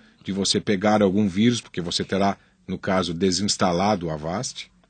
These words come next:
tá? E, ou melhor ainda, de-, desconecte da internet, né? Tira lá o cabinho do modem, desconecte da internet, aí sim, desinstale o, o, o Avast, reinicie a máquina ainda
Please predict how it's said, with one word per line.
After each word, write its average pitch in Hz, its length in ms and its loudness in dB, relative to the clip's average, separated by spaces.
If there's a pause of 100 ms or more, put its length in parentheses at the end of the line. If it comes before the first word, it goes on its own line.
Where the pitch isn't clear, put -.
(500)
tá? 120 220 -2 (960)
E, 160 300 2 (680)
ou 208 100 6
melhor 226 300 8
ainda, 104 240 6
de-, 120 200 -8 (200)
desconecte 156 800 4
da 120 100 4
internet, 110 720 0 (260)
né? 170 160 0
Tira 220 300 4
lá 180 120 10
o 139 80 8
cabinho 120 360 4
do 98 120 0
modem, 101 360 4
desconecte 160 540 2
da 123 100 4
internet, 110 600 -2 (1040)
aí 151 240 8
sim, 123 300 4
desinstale 160 880 6
o, 107 40 2
o, 90 600 -4
o 98 60 0
Avast, 104 580 -4 (300)
reinicie 175 720 6
a 185 80 8
máquina 107 460 2
ainda 165 460 4